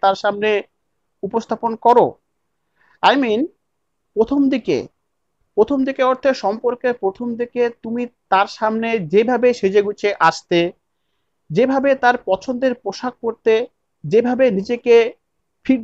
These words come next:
দেখানোর চেষ্টা করতে, যেভাবে তার পছন্দের কোনো কালারের পোশাক পরতে, সেটা কি এখন করো?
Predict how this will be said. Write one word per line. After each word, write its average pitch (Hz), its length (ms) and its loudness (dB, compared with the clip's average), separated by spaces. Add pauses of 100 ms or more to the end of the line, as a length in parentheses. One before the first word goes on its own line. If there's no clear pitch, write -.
দেখানোর 254 380 -4
চেষ্টা 220 320 -4
করতে, 214 280 -2 (840)
যেভাবে 262 420 4 (680)
তার 240 140 6 (100)
পছন্দের 262 540 2 (280)
কোনো 240 180 -2 (640)
কালারের 262 440 6
পোশাক 226 340 -4
পরতে, 180 240 -2 (140)
সেটা 220 300 -8
কি 233 80 -8 (100)
এখন 220 200 -8 (180)
করো? 240 220 2